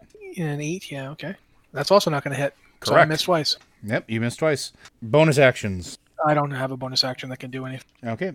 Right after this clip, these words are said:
Speaker 2: which brings us back around the top to, to Maisie, or Maisie. This thing looks like it is barely holding on.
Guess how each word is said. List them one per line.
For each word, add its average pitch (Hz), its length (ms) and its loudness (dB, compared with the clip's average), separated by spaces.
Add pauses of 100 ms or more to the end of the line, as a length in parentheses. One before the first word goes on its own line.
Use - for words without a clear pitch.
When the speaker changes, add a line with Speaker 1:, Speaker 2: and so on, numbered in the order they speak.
Speaker 2:
which 117 200 -10
brings 120 220 -4
us 113 100 -6
back 120 260 2
around 127 220 0
the 120 60 0
top - 280 -2
to, 120 420 -2
to 117 360 -2
Maisie, 123 400 -2 (400)
or 113 80 -6
Maisie. 123 380 -2 (1400)
This 113 120 -8
thing 127 160 0
looks 131 140 0
like 131 120 2
it 123 100 2
is 107 120 -2
barely 131 600 4
holding 110 280 -2
on. 95 280 -8